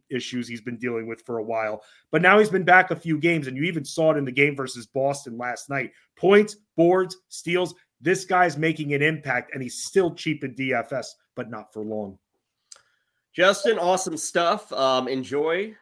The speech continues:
Speaker 2: your Thanksgiving. Uh, yeah, are you cooking, or are you going to somebody? Did you find somebody to cook for you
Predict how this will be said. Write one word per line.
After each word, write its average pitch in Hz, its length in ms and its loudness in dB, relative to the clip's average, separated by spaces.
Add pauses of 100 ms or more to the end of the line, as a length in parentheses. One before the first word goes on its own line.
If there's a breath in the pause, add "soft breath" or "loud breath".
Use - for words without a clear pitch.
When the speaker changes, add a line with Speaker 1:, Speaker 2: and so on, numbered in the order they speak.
(140)
Speaker 2:
your 123 200 -4
Thanksgiving. 143 920 -4
Uh, 113 640 -2 (240)
yeah, 131 140 -2
are 151 140 0
you 156 200 -2
cooking, 202 480 2
or 170 40 0
are 139 60 0
you 117 120 -4
going 123 240 -2
to 107 80 -6
somebody? 110 460 -6
Did 95 200 -14
you 95 60 -16
find 110 260 -6
somebody 98 300 -6
to - 80 -10
cook - 260 -10
for 107 280 -8
you 82 240 -14